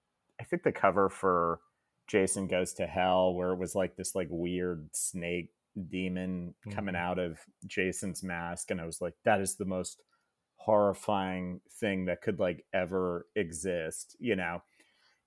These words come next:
Speaker 1: And, um, at a certain point, I started going to, like, this comic book shop and,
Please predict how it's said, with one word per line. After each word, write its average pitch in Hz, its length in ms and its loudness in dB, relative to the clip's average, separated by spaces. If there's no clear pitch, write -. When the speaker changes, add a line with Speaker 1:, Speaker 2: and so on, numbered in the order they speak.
Speaker 1:
And, 135 720 12
um, 117 840 12
at 143 80 12
a - 20 12
certain 151 260 8
point, 131 180 12
I 113 40 10
started 117 340 6
going 110 140 8
to, 101 60 4
like, 98 220 4
this 98 160 -4
comic 98 460 0
book 98 180 -2
shop 98 560 2
and, 92 320 -4